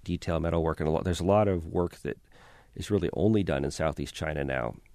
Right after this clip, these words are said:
And that, like, if you wanna, if you're a cabinet maker and you want a special handle made for your cabinet, the really only place to get that now is in China. So we'll see what happens with that, because that's, that's, that's still a labor-intensive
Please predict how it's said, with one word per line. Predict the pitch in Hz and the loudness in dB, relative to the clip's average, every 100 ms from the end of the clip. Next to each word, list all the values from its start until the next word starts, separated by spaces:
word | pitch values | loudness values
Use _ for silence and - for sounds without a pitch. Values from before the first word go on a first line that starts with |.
| - - - | -20 -20 -8
And | - 87 78 78 | -2 2 2 2
that, | 80 - - - | 0 -2 -6 -6
like, | 78 | -4
if | 82 | -2
you | 80 | 0
wanna, | 80 78 73 71 - - | 2 2 0 -4 -8 -12
if | - | -6
you're | 82 76 | -2 -2
a | |
cabinet | - 98 87 62 | 2 2 2 0
maker | 78 82 | -2 -2
and | 78 | -2
you | 78 | 0
want | 78 76 | 0 -2
a | - | -2
special | 82 73 80 73 69 | -2 -2 0 0 -2
handle | - 95 87 80 78 | -4 0 0 0 0
made | 80 - | -2 -4
for | - | -8
your | 71 | -4
cabinet, | - 87 82 - - - - - - - - - - - - - - | 2 2 2 -4 -10 -20 -20 -20 -20 -20 -20 -20 -20 -20 -20 -20 -8
the | - 95 | 0 2
really | 85 85 | 4 2
only | 82 82 | 2 2
place | - 80 - | 0 -2 -2
to | |
get | 78 - | -2 -2
that | 57 | 0
now | 78 76 73 71 | 0 0 0 -2
is | 71 69 | -4 -6
in | 69 | -6
China. | - 73 73 76 | -4 -4 -4 0
So | 98 | 2
we'll | 113 | 2
see | - 151 | 2 2
what | 123 | 2
happens | 120 113 | 0 0
with | 101 | -4
that, | 82 | -4
because | - | 0
that's, | 98 - | 2 4
that's, | 104 - | 2 2
that's | 110 110 | 0 2
still | 175 | 4
a | 131 | 6
labor-intensive | 110 117 107 87 107 101 90 85 78 | 6 4 2 0 -2 -4 -4 -4 -4